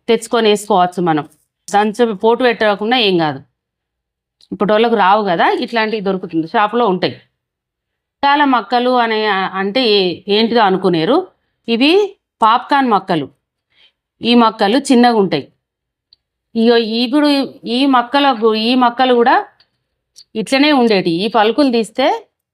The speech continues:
పోటు పెట్టిన మక్కలు అయినాయి. ఇవి దొడ్డు ఉంటాయి, ఇవి సన్నం ఉంటాయి. ఇవే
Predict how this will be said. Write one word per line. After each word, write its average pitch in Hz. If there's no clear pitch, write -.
పోటు 320
పెట్టిన 277
మక్కలు 214
అయినాయి. 160
ఇవి 277
దొడ్డు 233
ఉంటాయి, 247
ఇవి 254
సన్నం 220
ఉంటాయి. 160
ఇవే 233